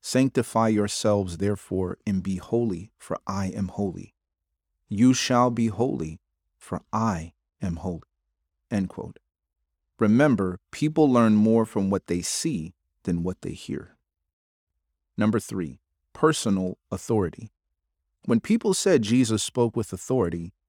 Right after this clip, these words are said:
not as the scribes, they also meant he had personal authority. Those who possess sapiential and moral authority will earn respect, which yields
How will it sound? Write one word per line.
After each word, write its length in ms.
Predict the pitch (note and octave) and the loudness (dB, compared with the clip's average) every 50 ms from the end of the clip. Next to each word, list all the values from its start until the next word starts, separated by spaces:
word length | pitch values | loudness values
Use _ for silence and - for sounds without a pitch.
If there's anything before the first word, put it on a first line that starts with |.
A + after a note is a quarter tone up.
| _ _ _ _ | _ _ _ _
not 300 | - F#2 G#2+ A2+ A#2 A#2 | -2 0 2 2 2 2
as 180 | - G#2+ F#2+ - | 0 -4 -6 -6
the 100 | - - | -8 -10
scribes, 680 | - - - A2+ B2 A2+ E2+ D#2+ E2+ F2 G#2 - - - _ _ _ _ _ | -10 -4 0 2 4 4 4 0 -4 -8 -12 -14 -16 -18 _ _ _ _ _
they 120 | - F#2 G2 | 0 2 6
also 380 | A#2 E3 G3 - - - G#2 | 6 6 6 4 2 2 2
meant 420 | F#2 F#2 F#2 F#2 F2+ F#2 - - - - | 2 2 2 0 -2 -4 -6 -8 -6 -4
he 80 | G#2+ F#2 | -2 -2
had 280 | G2+ F#2+ F#2 - - | -2 -4 -4 -6 -10
personal 680 | _ - - - D3+ C3+ - - G2 F2+ F2 F2 E2+ - _ | _ -6 0 0 0 2 0 -2 -2 -4 -4 -6 -8 -12 _
authority. 560 | - - - - - F2 - - - - - _ _ _ _ _ _ _ _ _ _ _ _ _ _ _ | -16 -14 -10 -10 -10 -8 -10 -10 -12 -16 -18 _ _ _ _ _ _ _ _ _ _ _ _ _ _ _
Those 300 | - G2+ C#3+ F3 G#3 G3 | 2 4 6 6 6 4
who 100 | - G#3 F3+ | 2 0 0
possess 520 | - - C#3 A2 G#2+ A#2+ A2+ A2+ - - | 2 2 0 2 4 4 4 4 2 -2
sapiential 1000 | - - - - B2 A2+ - - G#2+ G2+ G#2 A#2+ C3+ C3 - C#3 B2+ B2 B2 - | -6 -8 -4 -2 0 0 0 0 0 2 2 2 2 0 -2 -2 -2 -2 -2 -2
and 160 | A2 G2+ F#2+ | 0 0 2
moral 400 | G2 G#2 A2+ C3+ D3+ D3+ A#2 G2+ | 2 2 4 6 6 6 6 4
authority 420 | F#2+ - - F#2 F#2 F2+ F2+ F#2 | 2 -2 -2 -2 -2 -2 -2 -4
will 220 | F#2 F#2 G2 F#2+ - - | -4 -4 -6 -6 -4 -4
earn 240 | A2 G2+ G2 F#2+ F2+ | -2 -2 0 -2 -2
respect, 640 | E2+ F2 - - - - C#2 - - _ - - _ _ _ _ _ _ _ _ _ _ _ _ - | -4 -6 -6 -8 -6 -6 -6 -6 -8 _ -20 -20 _ _ _ _ _ _ _ _ _ _ _ _ -4
which 240 | G#2 G2+ - - | -4 -2 -2 -2
yields 560 | G2+ G2+ A2+ E3 D#3+ A#2 G2 F#2+ F2 - - | -4 -4 -2 0 2 2 2 2 0 -4 -10